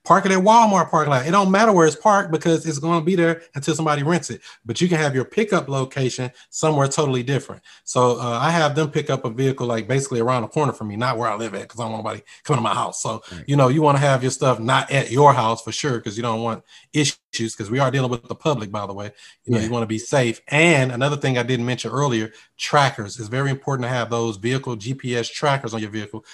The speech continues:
Speaker 1: just in case somebody does literally try to steal your car. I mean, it can happen. Not saying it will happen, but it can. Somebody could steal your car, take it away. Their boyfriend can run off with it, girlfriend. You know, there's always some stuff going on. It's people.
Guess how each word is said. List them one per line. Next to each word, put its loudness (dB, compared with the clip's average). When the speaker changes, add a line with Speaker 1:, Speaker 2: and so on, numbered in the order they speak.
Speaker 1:
just -2
in -10
case 0
somebody -2
does 0
literally -4
try -2
to -4
steal -2
your -2
car. 0
I 0
mean, -6
it -8
can -6
happen. -4
Not 0
saying 0
it -2
will 2
happen, 0
but 2
it -2
can. -4
Somebody 0
could -10
steal -6
your -4
car, 0
take -8
it -6
away. -2
Their -2
boyfriend -2
can -4
run -2
off 0
with -4
it, -4
girlfriend. -6
You -6
know, 4
there's -4
always 2
some -4
stuff -6
going -2
on. -6
It's -8
people. -6